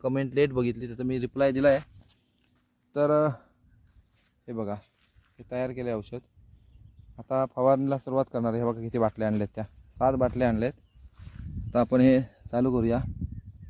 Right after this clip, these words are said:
असा आवाज येतो, हे बघा, आता तिकडे फवारणी चालू,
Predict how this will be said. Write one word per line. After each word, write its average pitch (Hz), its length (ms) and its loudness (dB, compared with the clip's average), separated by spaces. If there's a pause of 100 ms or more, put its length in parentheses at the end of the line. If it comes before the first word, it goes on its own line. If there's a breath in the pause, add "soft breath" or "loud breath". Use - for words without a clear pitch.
(960)
असा 113 260 2
आवाज 123 180 8
येतो, 110 200 0
हे - 560 -6
बघा, 92 100 -4 (1000)
आता 117 180 -4
तिकडे 127 140 0
फवारणी 127 400 4
चालू, 113 240 2